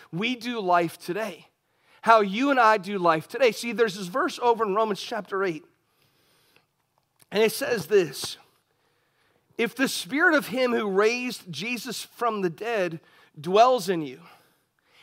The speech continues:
he who raised Christ Jesus from the dead will also give life to your mortal bodies through his spirit who dwells in you." So saying, listen, the same spirit that raised Jesus from the dead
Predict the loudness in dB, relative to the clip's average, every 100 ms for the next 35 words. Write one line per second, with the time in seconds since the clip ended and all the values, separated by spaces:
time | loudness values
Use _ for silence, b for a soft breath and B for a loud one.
0 | b 0 4 4 6 4 4 0 0 0
1 | 0 -10 -6 0 2 2 2 2 0 0
2 | -4 -4 0 2 4 2 -6 -6 -2 -2
3 | 0 2 2 2 2 -4 -14 b b _
4 | 0 2 2 -2 -6 -2 -2 -2 -6 -2
5 | -2 -2 -10 -10 -14 _ _ _ _ b
6 | b b 0 2 4 4 2 -2 0 0
7 | -2 b b b b b _ 2 4 2
8 | 4 4 0 -2 -10 -10 -6 2 4 4
9 | 4 2 4 2 0 -8 -10 -10 -10 -10
10 | -10 -4 -2 -2 0 0 0 -4